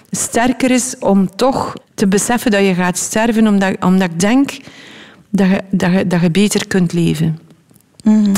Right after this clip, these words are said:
Speaker 1: Heel simpel. Eh, het feit dat je kwetsbaar bent, dat je, dat je dat weet, dat, dat dat hier allemaal maar een heel dun draadje is waar je aanhangt, maakt u, denk ik, een, een interessanter mens.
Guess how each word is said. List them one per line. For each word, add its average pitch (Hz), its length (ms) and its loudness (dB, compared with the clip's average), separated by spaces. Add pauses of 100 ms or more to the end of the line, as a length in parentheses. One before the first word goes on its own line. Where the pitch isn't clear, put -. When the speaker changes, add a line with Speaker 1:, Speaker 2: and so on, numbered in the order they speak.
Speaker 1:
Heel 196 160 2
simpel. 196 600 0 (640)
Eh, 190 200 0
het 190 260 -2
feit 208 200 -2
dat 190 120 0
je 185 100 2
kwetsbaar 226 580 0
bent, 214 240 0
dat 180 120 0
je, 190 180 0
dat 170 140 0
je 180 80 2
dat 170 160 0
weet, 226 300 0
dat, 190 140 -2
dat 180 240 -4
dat 175 140 0
hier 180 180 2
allemaal 220 400 2
maar 185 260 0 (880)
een 190 100 2
heel 220 380 2
dun 214 220 2
draadje 208 440 -2
is 247 160 -2
waar 226 220 0
je 214 120 0
aanhangt, 226 800 0
maakt 202 540 0
u, 226 280 2 (140)
denk 196 420 -2
ik, - 420 -8 (220)
een, 180 260 2 (380)
een 180 360 0 (280)
interessanter 190 800 -2
mens. 156 540 -4